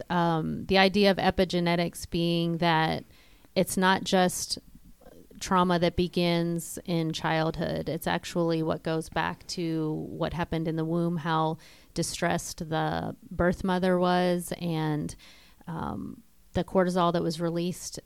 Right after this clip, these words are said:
through the placenta, through, um, through the bloodstream that is impacting that forming baby. But even the environment that she's in and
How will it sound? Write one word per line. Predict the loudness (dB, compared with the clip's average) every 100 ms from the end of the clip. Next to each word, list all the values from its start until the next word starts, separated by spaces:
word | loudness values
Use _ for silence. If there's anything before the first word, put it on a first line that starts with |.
| _ -14
through | -6 -2 0 2 0 -2 -4 -10 -16
the | -8 -6
placenta, | -6 -6 -4 -2 0 -2
through, | -2 -2 0 0 -4 -6 -12 -20 -20 -12
um, | -8 -8 -8 -8 -12 -16 -20 -2
through | 0
the | 0
bloodstream | 0 0 -2 -4 0 2 0
that | 0 0
is | -2
impacting | -4 -4 -6 -4 -2 -2 0
that | -2 -2 -4 -8 -16 -18 -20 _ _ _ -20
forming | -8 -4 -2 -2 -2
baby. | -2 -2 -2 -4 -6 -14 -20 -20 -2
But | 0 0
even | -2 0 2 2 2 -2 -2
the | -2
environment | 2 2 2 2 0 -2
that | -6 -6
she's | -8 -4 -4 -4
in | -4 -2 0 0 -2
and | -4 -4 -4 -4 -8